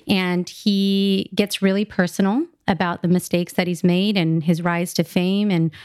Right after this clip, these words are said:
all the great things about it and all the challenging things about it. One of the things that he has that has kept him grounded is his circle of friends. They're called the Plastic Cup Boys, and I'm sure there's some special story behind that,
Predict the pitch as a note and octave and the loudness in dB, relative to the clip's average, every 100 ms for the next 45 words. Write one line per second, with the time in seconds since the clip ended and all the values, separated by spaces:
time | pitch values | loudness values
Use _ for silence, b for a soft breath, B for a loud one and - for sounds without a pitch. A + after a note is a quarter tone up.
0 | B B - F#3 F3+ E3 F3+ G#3 G3+ F#3+ | B B -2 -2 -4 -2 -2 0 -2 -2
1 | F3+ F3+ F#3 A#3 G3 F3+ F3+ F3+ D4+ F4+ | -2 -2 -2 -2 0 0 0 0 0 2
2 | B3 F3+ F#3 F3 F3 E3 E3+ F3 - b | 2 0 2 0 0 -2 -2 -4 -6 b
3 | b b b G3 A3+ A#3+ F#3 F3+ G3 G3 | b b b 0 2 0 -2 -2 0 0
4 | F#3 F3 E3 D#3 A#3+ E4 F3 E3 E3+ - | 0 0 0 0 0 0 0 -2 0 0
5 | F3 E3 - G#3 G3+ - G#3+ G3 F#3 F3+ | -2 -4 -2 -4 -4 -2 0 0 0 -2
6 | F3+ F3 F3 G#3 B3+ E3 D#3+ D#3+ - F3+ | -4 0 0 0 -2 0 0 -2 -2 -2
7 | F3+ F#3 - F3+ E3+ E3 D#3 - E3 D3 | 0 -2 0 -2 0 -2 -2 -2 -2 -4
8 | D3 - B B B - F#3 - F#3+ G3 | -8 -10 B B B -4 -4 -2 -2 -2
9 | F3+ E3 G3+ F3+ - - - F#3+ - D#3+ | -4 -6 -4 -6 -6 -8 -4 -4 -4 -4
10 | E3+ E3+ D#3 E3 E3 - F3+ E3+ E3 - | -2 -2 0 0 0 -2 -2 0 -2 0
11 | E3+ E3+ - - G3+ G3 G#3+ - B3+ B3+ | 0 -2 -6 -6 -4 -4 -4 0 0 0
12 | G#3+ A3 A3+ A3 G#3+ G#3 G3+ | -2 -2 0 0 0 -2 -6